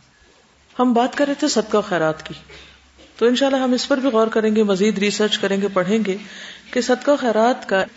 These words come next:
صحت پر، جسم پر، ہمارے تعلقات پر، اللہ سے، بندوں سے، خود ہماری سیلف گرومنگ میں کیا اثر ہوتا ہے۔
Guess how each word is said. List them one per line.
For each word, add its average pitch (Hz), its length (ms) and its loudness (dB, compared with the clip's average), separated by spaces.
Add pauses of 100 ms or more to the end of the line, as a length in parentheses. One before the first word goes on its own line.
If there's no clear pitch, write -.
(120)
صحت 254 480 0
پر، 220 200 2
جسم 220 420 0
پر، 226 220 2 (760)
ہمارے 226 240 2
تعلقات 214 720 0
پر، 208 180 2 (580)
اللہ 214 380 4
سے، 214 120 2
بندوں 214 400 4
سے، 214 220 -4
خود 247 240 0
ہماری 214 240 2
سیلف 240 280 0
گرومنگ 214 400 4
میں 208 120 -2 (500)
کیا 220 140 2
اثر 180 280 0
ہوتا 170 340 -2
ہے۔ - 60 -16